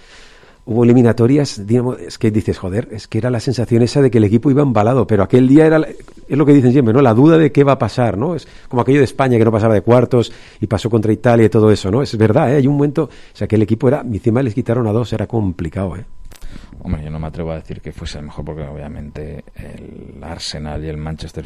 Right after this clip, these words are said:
Speaker 2: United son dos grandes
Speaker 1: Pues
Speaker 2: e-,
Speaker 1: no, no, no,
Speaker 2: dos grandes
Speaker 1: no, no.
Speaker 2: dos grandes equipos, e incluso el Arsenal, otro momento importante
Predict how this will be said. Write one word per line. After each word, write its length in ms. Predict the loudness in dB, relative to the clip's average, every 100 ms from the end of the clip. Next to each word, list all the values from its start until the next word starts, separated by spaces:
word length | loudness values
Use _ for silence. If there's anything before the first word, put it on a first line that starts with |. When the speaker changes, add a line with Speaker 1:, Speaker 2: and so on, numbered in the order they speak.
| -12
Speaker 2:
United 200 | -12 -12
son 360 | -10 -8 -8 -8
dos 200 | -10 -8
grandes 340 | -6 -6 -6
Speaker 1:
Pues 120 | -8
Speaker 2:
e-, 40 | -8
Speaker 1:
no, 80 |
no, 80 | -12
no, 80 | -16 -10
Speaker 2:
dos 220 | -6 -4
grandes 320 | -2 -2 -4
Speaker 1:
no, 60 | -8
no. 60 | -2
Speaker 2:
dos 200 | -2 0
grandes 340 | 0 0 -2
equipos, 460 | -4 -4 -4 -6 -8
e 140 | -14 -16
incluso 240 | -18 -14
el 60 | -12
Arsenal, 360 | -8 -8 -10 -14
otro 260 | -16 -12 -10
momento 400 | -6 -6 -6 -8
importante 760 | -10 -10 -10 -8 -6 -4 -6